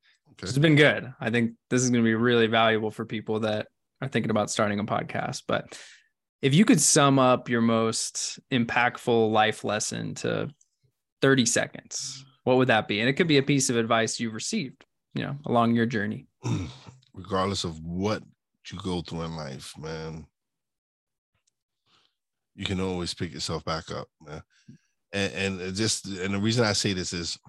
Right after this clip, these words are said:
Speaker 1: all right, so when, at thirty-one, I was widowed. My wife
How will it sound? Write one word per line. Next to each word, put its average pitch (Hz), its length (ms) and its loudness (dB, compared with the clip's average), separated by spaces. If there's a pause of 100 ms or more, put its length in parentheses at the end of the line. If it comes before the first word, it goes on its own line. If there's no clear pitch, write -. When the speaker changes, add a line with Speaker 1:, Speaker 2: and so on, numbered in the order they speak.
(300)
Speaker 1:
all 87 80 0
right, 78 180 -2
so - 180 -2
when, 90 340 -6
at 87 160 -6
thirty-one, 107 640 0 (1000)
I 90 80 -4
was 87 240 -4
widowed. 78 400 -6 (540)
My 85 80 -6
wife 85 280 -4